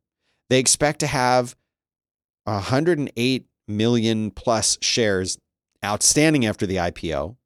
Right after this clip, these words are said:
So they're not selling, putting the whole company out there for sale. Uh,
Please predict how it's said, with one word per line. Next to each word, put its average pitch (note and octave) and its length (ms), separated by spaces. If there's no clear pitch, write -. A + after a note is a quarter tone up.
So A2+ 420
they're A#2 140
not - 180
selling, B2 380
putting B2 260
the G#2 80
whole D#3 220
company G2 420
out F2 180
there E2 160
for E2 140
sale. F2 420
Uh, A#2+ 280